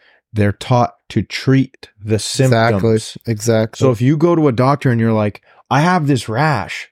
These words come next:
Speaker 1: they're like, "Here, take this. It'll get rid of the rash."
Speaker 2: Yeah. Instead of ask-, instead of asking you questions, figure out why you might have that rash.
Speaker 1: Right.
Speaker 2: They'll give you a, a temporary fix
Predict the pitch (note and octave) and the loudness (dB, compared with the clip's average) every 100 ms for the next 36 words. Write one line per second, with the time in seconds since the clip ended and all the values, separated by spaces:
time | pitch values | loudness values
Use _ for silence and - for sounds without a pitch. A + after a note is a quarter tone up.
0 | _ A#2+ B2 A2+ D3 - B2 C3 A#2 A2 | _ 0 0 2 0 2 0 0 0 -2
1 | G2+ G#2+ A#2+ G#2+ G2 A#2 G#2 F#2+ B2 A2+ | -2 0 0 0 -2 -2 -4 -4 -4 -2
2 | G#2+ A2+ C3+ B2 A#2 A#2 B2 - C3 B2 | -4 -2 0 0 2 0 -2 -8 -8 -2
3 | D3 C#3 B2+ B2+ - C3 A#2 C3 B2+ - | 0 2 2 0 0 -4 -2 -2 -2 -4
4 | A2+ - A#2+ A#2 A2 A2 A#2 A#2 A#2 A2 | -8 -4 -2 0 0 0 2 2 2 0
5 | A2 B2+ B2 A2 G2 G#2 G2+ G#2 - - | 0 0 0 0 -4 -4 -4 -6 -8 -14
6 | - G#2 F#2 - _ B2 A2 G#2+ G#2 G#2+ | -16 -14 -14 -18 _ -4 0 0 0 2
7 | G#2 G#2 - _ _ _ - A2 G#2 - | 0 0 -6 _ _ _ -4 -2 -2 -2
8 | C#3+ A#2+ B2+ A2+ G#2+ - B2+ - - - | -2 0 2 2 0 0 0 -2 -12 -10